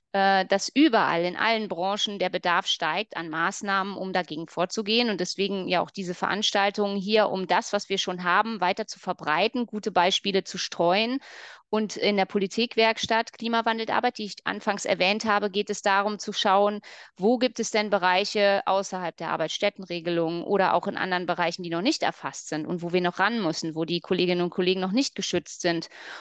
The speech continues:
Und da profitieren wir sofo-, sowohl von den Maßnahmen, die es jetzt schon gibt, als auch, und da komme ich zurück auf Ihre Frage von internationalen Studien, ähm, wir haben zum Beispiel Uni Wuppertal, Professor Anke Kahl mit an Bord und das Team, äh, die gerade auch im internationalen Bereich, ähm, gerade Forschungs-,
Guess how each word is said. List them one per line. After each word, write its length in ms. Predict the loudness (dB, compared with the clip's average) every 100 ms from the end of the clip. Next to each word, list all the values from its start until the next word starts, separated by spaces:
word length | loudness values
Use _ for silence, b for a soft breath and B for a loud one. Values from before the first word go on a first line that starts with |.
| B
Und 200 | 0 2
da 120 | 2
profitieren 580 | 0 -2 -2 2 2 2
wir 100 | 0
sofo-, 540 | -2 -2 2 4 2
sowohl 360 | -2 -2 2 2
von 160 | 0 -6
den 120 | -2
Maßnahmen, 500 | -2 -2 -2 -2 -2
die 80 | -6
es 100 | -4
jetzt 180 | -2
schon 160 | -2 -2
gibt, 300 | -2 -4 0
als 300 | 0 0 0
auch, 320 | 2 4 4
und 160 | 0 -4
da 80 | -4
komme 220 | -4 -6
ich 80 | -6
zurück 260 | -4 -2
auf 140 | -2 -2
Ihre 160 | -4
Frage 320 | -2 0 0 -2
von 140 | 0
internationalen 680 | 2 4 2 0 -2 -2 -2
Studien, 440 | -2 -4 -2 -2 -4 B B B
ähm, 260 | 2 2 2
wir 140 | 2
haben 100 | 0
zum 140 | -2 -2
Beispiel 380 | -2 0 -2 0
Uni 280 | -2 -2
Wuppertal, 560 | 0 0 0 0 0 0 -2
Professor 400 | -10 -8 -6 -6
Anke 200 | -6 -8
Kahl 260 | -2 0 0
mit 180 | 0
an 160 | -2 2
Bord 300 | 6 6 4
und 120 | 0
das 180 | -2 -2
Team, 340 | -4 -2 -2
äh, 280 | 0 2 0
die 120 | -2
gerade 320 | -2 2 4 4
auch 100 | 2
im 100 | 0
internationalen 800 | 0 0 0 -2 -2 0 0 0
Bereich, 500 | 0 2 2 0 -4
ähm, 360 | -4 -4 -6 -10
gerade 280 | -2 0 0
Forschungs-, 720 | 0 -2 -2 -6 -6 -10